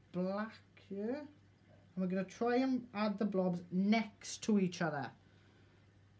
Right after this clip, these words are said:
A little bit of orange now.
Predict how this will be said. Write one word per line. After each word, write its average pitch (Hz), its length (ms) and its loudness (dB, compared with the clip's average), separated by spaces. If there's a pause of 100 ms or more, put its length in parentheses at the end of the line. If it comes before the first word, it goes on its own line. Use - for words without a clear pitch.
(2500)
A 156 40 -4
little 160 280 -2
bit 160 240 -4
of 143 160 -4 (220)
orange 190 760 0
now. 233 280 -6